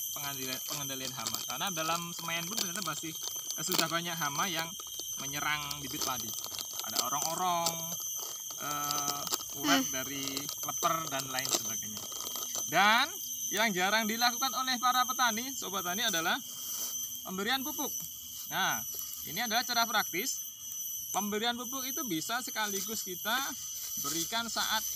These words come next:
Speaker 1: semaian, tapi dengan tipis saja. Jangan pakai urea, pakai N P K, apakah jenis Mutiara, eh, Ponska dan lain sebagainya. Tapi tipis saja,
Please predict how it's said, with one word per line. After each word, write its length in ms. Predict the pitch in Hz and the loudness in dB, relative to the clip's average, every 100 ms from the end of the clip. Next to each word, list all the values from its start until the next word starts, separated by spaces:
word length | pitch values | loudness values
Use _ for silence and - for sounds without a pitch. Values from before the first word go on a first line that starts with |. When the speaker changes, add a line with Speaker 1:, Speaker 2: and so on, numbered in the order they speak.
| - - - | -4 -6 -6
Speaker 1:
semaian, 560 | - 196 196 226 185 | -2 -2 2 4 4
tapi 240 | 147 214 302 | 2 -2 0
dengan 240 | 302 311 | 2 4
tipis 300 | 302 - 330 | 2 2 4
saja. 260 | 254 165 117 - - - - - | 4 2 0 -2 -2 -4 -6 -4
Jangan 240 | 180 240 262 | -2 0 2
pakai 320 | 269 254 247 | 2 4 4
urea, 240 | 240 180 | 6 6
pakai 300 | 151 165 - | 4 0 -4
N 80 | 202 | -2
P 80 | 214 | -4
K, 240 | 202 135 113 | 0 0 -2
apakah 240 | 117 147 156 | -6 -6 -6
jenis 480 | 139 147 - - | -6 -6 -6 -6
Mutiara, 960 | - 127 131 147 165 147 135 127 123 117 - - - - - - | -6 -6 -2 0 4 4 4 2 0 -2 -4 -6 -6 -10 -12 -10
eh, 180 | 120 113 117 | -6 -6 -4
Ponska 400 | 135 147 165 147 | -4 -4 -4 -4
dan 80 | 135 | -4
lain 100 | 135 | -4
sebagainya. 400 | 131 127 120 113 | -6 -6 -6 -6
Tapi 240 | 143 208 285 - - | -4 -4 -6 -6 -8
tipis 240 | 302 349 | -6 -2
saja, 240 | 262 185 | -2 -2